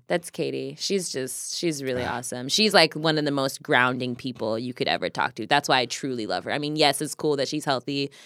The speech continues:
Speaker 1: and that she's, like, always on her best life, but, like, she's really, really grounding. She will listen to you. She will drop everything and listen to you no matter what. If she's in the middle of something crazed at work, like, it doesn't matter. If you have something you need to talk about, she's there.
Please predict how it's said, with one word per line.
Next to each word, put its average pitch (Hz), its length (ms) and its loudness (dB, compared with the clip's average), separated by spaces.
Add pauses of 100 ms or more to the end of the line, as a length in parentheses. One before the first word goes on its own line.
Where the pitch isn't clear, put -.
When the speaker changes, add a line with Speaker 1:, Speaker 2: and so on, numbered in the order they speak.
(160)
Speaker 1:
and 143 120 -6
that 135 120 0
she's, 147 200 -4
like, 127 180 0
always 131 240 0
on 120 120 -4
her 135 140 -4
best 113 360 -2
life, 147 360 4 (300)
but, - 160 2
like, 110 300 0
she's 143 360 0
really, 139 440 0
really 123 320 -2
grounding. 117 420 -4
She 139 240 -4
will 127 140 -2
listen 113 300 -4
to 127 120 -6
you. 110 60 -4
She 208 160 2
will 196 80 8
drop 165 340 6
everything 160 640 2
and 147 180 -4
listen 147 300 -2
to 165 120 -6
you 165 380 2 (460)
no 165 80 4
matter 127 240 4
what. 120 160 -2
If 143 100 -4
she's 160 160 -2
in 160 60 2
the 151 80 2
middle 143 260 2
of 135 140 -2
something 143 440 -2
crazed 135 440 4
at 113 100 4
work, 127 300 2
like, 123 140 0
it 139 80 -4
doesn't 131 220 -4
matter. 117 280 -2
If - 180 -6
you 147 80 -6
have 120 160 0
something 131 300 -6
you 123 60 -6
need 127 120 -6
to 131 80 -10
talk 117 140 -6
about, 135 240 -2
she's - 180 -8
there. - 260 -8